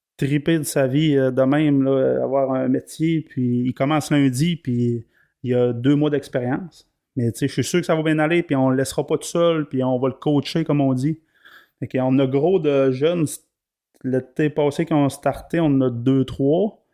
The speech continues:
Après ça, on a encore un là. On a présentement un autre qui suit son cours, qui s'en vient, euh, avec nous. On va en avoir quatre, cinq, là, des jeunes. Puis, euh, tu sais, la mentalité a changé, là, vraiment, là, de,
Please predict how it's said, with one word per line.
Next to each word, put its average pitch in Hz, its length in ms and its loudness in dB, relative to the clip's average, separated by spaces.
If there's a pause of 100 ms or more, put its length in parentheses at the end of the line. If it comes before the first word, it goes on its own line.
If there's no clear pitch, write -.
(340)
Après 113 380 -4
ça, 135 200 -4
on 127 220 2
a 127 60 2
encore 139 320 0
un 135 120 2
là. 175 320 2 (360)
On 123 180 0
a 131 60 0
présentement 143 440 0
un 151 160 2
autre 165 260 -2
qui 139 200 -4
suit 156 240 -2
son 139 220 0
cours, 170 280 0
qui - 120 -8
s'en 135 280 0
vient, 139 380 0
euh, 131 260 -6 (480)
avec 123 260 -2
nous. 175 220 0 (340)
On 123 60 -4
va 123 80 0
en 127 80 4
avoir 151 380 2
quatre, - 240 -4
cinq, 180 320 0
là, 147 80 2
des 131 200 2
jeunes. 143 340 0 (420)
Puis, 117 260 0
euh, 120 300 2
tu - 80 -6
sais, 170 80 -2
la 160 120 0
mentalité 147 500 0
a 165 80 2
changé, 139 520 2
là, 135 320 2
vraiment, 135 460 2
là, 143 160 4
de, 123 340 0